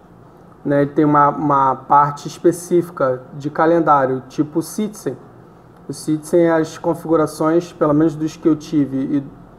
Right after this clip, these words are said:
dos que eu tive, dos que eu tenho e dos que eu já peguei, eram assim, são assim. E você tem que entrar na função calendário e fazer o ajuste do calendário à parte. É, aqui tá o ano.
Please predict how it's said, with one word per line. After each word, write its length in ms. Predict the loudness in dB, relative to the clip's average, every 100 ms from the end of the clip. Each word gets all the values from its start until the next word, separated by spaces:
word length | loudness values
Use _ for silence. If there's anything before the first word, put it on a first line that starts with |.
| -14
dos 220 | -2 -2
que 80 | 4
eu 80 | 2
tive, 480 | 2 2 2 2 -10 -14 -20 -20 -4
dos 240 | -2 -2
que 100 | 2
eu 120 | 2 2
tenho 440 | 4 4 6 4
e 40 |
dos 240 | 2 0 0
que 100 | 2
eu 80 | 4
já 160 | 4
peguei, 640 | 4 2 4 4 4 4
eram 300 | 4 2 2
assim, 400 | 0 -2 -6 -6 -8
são 320 | -18 -2 0
assim. 340 | 0 -4 -8 -10 -12 -20 -20 -20 -20 -8
E 100 | -4
você 280 | 0 -2 2
tem 160 | 2 4
que 80 |
entrar 240 | 2 2 2
na 100 | 0
função 400 | 2 0 2 0
calendário 720 | 4 4 4 4 6 6 6
e 40 |
fazer 260 | 4 2 4
o 40 |
ajuste 400 | 4 4 0 0
do 80 | -4
calendário 640 | 0 0 2 4 4 4 2
à 80 |
parte. 560 | 0 2 2 0 -12 -16 -18 -20 -20 -20 -20 -20 -20 -20 -20 -20 -20 -20 -2
É, 720 | 2 4 4 4 6 4 2
aqui 380 | 2 2 0 0
tá 160 | 4
o 140 | 6 6
ano. 360 | 6 4 2